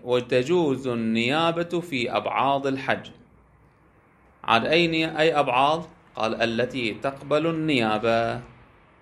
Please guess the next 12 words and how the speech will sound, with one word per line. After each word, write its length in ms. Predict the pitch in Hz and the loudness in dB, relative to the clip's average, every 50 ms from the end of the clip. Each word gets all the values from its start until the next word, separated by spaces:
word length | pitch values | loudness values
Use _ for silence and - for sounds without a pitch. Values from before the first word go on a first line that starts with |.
| - - - | -20 -20 -14
التي 360 | 107 104 107 113 110 131 123 113 | -8 -4 -4 -4 -4 -4 -6 -4
تقبل 560 | - - 135 131 131 135 131 139 151 156 165 | -2 -2 -2 -2 -2 -2 0 2 2 2 0
النيابة، 680 | - 110 107 104 104 104 104 101 104 104 104 107 - - - - _ _ _ _ _ - | -4 -8 -8 -6 -6 -4 -4 -4 -4 -4 -6 -6 -8 -10 -16 -20 _ _ _ _ _ -14
التي 400 | 139 147 143 151 160 156 - - - - - - _ _ _ - - | -14 -10 -6 -4 -2 -2 -4 -6 -10 -18 -20 -20 _ _ _ -8 0
جاز 460 | 143 151 160 160 143 120 113 110 110 | 4 6 6 6 6 4 2 0 -4
ش-، 200 | 104 - - - - | -8 -8 -10 -8 -4
يجوز 480 | 113 117 117 123 151 147 131 113 117 | -4 -4 -4 -2 -4 -4 -4 -4 -6
شرعًا 580 | 113 - - 135 127 135 127 113 131 151 180 196 196 - - - _ _ _ _ _ _ _ _ _ _ _ _ _ - - | -6 -4 -2 -2 0 0 0 2 2 2 2 0 -6 -12 -18 -20 _ _ _ _ _ _ _ _ _ _ _ _ _ -4 -2
أن، 440 | 127 139 151 165 170 175 170 175 - - | 0 2 2 2 0 -2 -4 -8 -12 -10
شرعًا، 460 | - - 123 120 113 101 90 92 104 113 117 | -4 0 0 2 0 0 -4 -6 -8 -8 -12
ها، 140 | 101 101 104 - - - _ _ _ _ _ _ _ _ _ _ _ _ - | -12 -14 -14 -18 -20 -20 _ _ _ _ _ _ _ _ _ _ _ _ -2
أن، 480 | 127 135 156 160 165 170 175 170 175 | 0 2 2 2 2 0 -2 -4 -6